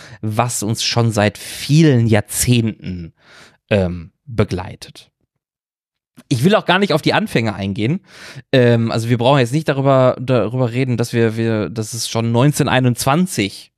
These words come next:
die ersten Überlegungen, ähm, zu künstlichen Intelligenzen gab. Ähm,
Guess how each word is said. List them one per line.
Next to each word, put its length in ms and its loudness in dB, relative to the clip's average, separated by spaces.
die 140 2
ersten 320 2
Überlegungen, 840 2
ähm, 600 2
zu 600 0
künstlichen 920 2
Intelligenzen 800 0
gab. 340 0
Ähm, 540 2